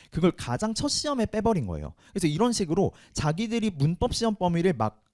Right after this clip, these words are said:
네, 조절해버리는 문제가 있고요. 거기에다가 교과서 외 범위를 프린트로 많이 주시는데, 아래 별표 쳐놨죠. 고삼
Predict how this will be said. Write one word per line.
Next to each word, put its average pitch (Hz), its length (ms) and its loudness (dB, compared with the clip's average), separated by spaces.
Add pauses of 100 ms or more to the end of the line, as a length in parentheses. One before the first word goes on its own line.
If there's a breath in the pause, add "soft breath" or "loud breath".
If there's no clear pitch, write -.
네, 110 240 -2
조절해버리는 143 1080 4
문제가 120 340 -2
있고요. 90 400 -2 (680 loud breath)
거기에다가 175 640 4 (520 soft breath)
교과서 247 500 6
외 190 140 6
범위를 156 480 2
프린트로 247 400 4
많이 110 200 2
주시는데, 107 640 -2 (100)
아래 175 260 2
별표 147 320 4
쳐놨죠. 107 580 -4
고삼 202 440 6